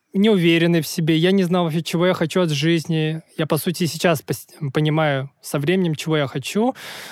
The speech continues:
Я был очень неопытный пять лет назад, но я такой человек, наверное, это очень плохо в м-, в моем случае, я постоянно строю планы. Я строю планы, что я в двадцать пять вообще знаю все, всю эту жизнь познал и всего достиг.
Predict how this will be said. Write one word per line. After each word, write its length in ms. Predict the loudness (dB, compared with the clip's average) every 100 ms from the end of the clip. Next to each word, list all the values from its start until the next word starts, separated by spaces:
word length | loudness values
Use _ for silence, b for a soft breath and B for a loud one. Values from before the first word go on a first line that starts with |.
| B
Я 140 | 4
был 100 | 6 4
очень 240 | 2 2
неопытный 400 | 2 2 -2 -2
пять 220 | -2 -2
лет 140 | -2 0
назад, 460 | 0 2 2 0 B B B -2
но 180 | 0
я 200 | 2 2
такой 240 | 2 2 0
человек, 680 | 2 2 2 0 -2 -12 -18 -20 -6
наверное, 400 | 0 2 4 2
это 100 | 2
очень 240 | 0 -2 0
плохо 340 | 2 2 0
в 40 | -4
м-, 160 | -4 -4
в 60 |
моем 260 | -2 0 -2
случае, 360 | -2 -4 -2
я 40 | -2
постоянно 480 | -2 0 2 2 -2
строю 380 | -2 0 0
планы. 480 | 0 0 2 0 -4 B B B
Я 220 | 0 2 2
строю 300 | 2 2 2
планы, 300 | 2 2 0
что 200 | 0 0
я 280 | 4 4 4
в 40 |
двадцать 320 | 2 0 0
пять 200 | 0 0
вообще 240 | 0 -2 -2
знаю 280 | 2 2 0
все, 460 | -4 -2 2 2
всю 200 | 0 0
эту 180 | 2 2
жизнь 280 | 2 0 0
познал 400 | 2 4 4 2
и 40 |
всего 220 | 0 -2 -2
достиг. 520 | -2 -2 -2 -2